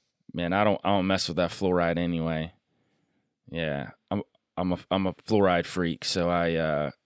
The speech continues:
I filter <laughs> everything out anyway. So, yeah, I do know about that for sure, man, because, <clears throat> yeah, and sadly enough, any fish that's coming out of there ain't coming out alive. I can tell you that much right now, so.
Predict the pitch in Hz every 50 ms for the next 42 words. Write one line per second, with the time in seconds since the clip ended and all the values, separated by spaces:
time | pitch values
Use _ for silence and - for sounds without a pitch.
0 | _ _ _ - - - 107 98 90 - 104 120 120 87 92 - - 127 113 -
1 | 90 107 110 87 78 85 - - - - - 82 107 104 95 85 73 71 76 69
2 | 71 - _ - - - _ _ - - 101 98 98 98 92 85 85 87 - 92
3 | 98 104 87 104 101 92 90 90 87 82 80 76 73 58 69 73 73 65 55 -
4 | _ _ _ - - 82 82 - - - - 98 90 82 76 73 78 80 80 78
5 | 76 71 71 - - 95 80 78 76 - - - _ _ _ _ - - - -
6 | - - _ _ - - - - - - - - _ _ _ _ _ _ _ _
7 | _ _ - 120 117 107 98 - 101 107 101 98 - - 135 131 131 131 95 107
8 | 110 104 95 95 92 87 87 - 98 113 107 104 - - 120 107 - - 104 87
9 | - - - 131 104 101 101 101 95 90 87 92 95 95 92 90 87 85 - -
10 | - 87 92 90 87 - 104 95 90 90 85 78 80 80 80 80 76 71 71 73
11 | 65 78 - 78 80 - 98 87 78 78 78 76 64 64 73 71 - - - 73
12 | 67 62 58 67 73 67 64 53 57 - - - - 76 67 67 71 71